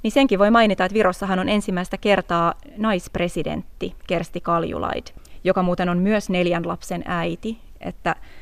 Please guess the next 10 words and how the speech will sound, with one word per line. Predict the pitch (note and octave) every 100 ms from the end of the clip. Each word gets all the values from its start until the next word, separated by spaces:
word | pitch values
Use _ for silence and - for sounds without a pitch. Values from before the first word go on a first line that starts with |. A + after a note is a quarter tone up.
| -
hän | - F3+
on | E3
tavallaan | F3 E3+ E3 E3+ -
esimerkki | F#3+ F#3 F3 -
tämmöisestä | F3 E3+ F3 F#3+ -
naisesta, | F3 E3+ G3+ -
jolle | - F3
niinku | F#3+ - G3+
ura | G3 F#3
ja | F3+